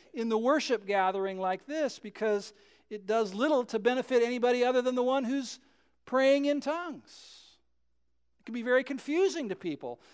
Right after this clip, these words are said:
It was meant to be a private, personal prayer language.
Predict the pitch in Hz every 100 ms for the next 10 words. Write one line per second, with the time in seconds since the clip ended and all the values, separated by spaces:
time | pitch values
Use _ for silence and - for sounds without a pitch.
0 | _ 214 196 240 - 240 254 - 262 285
1 | 339 277 - - _ 277 330 339 320 240
2 | 180 - 240 233 185 147 - _ _ 175
3 | 170 139 107 90 - - -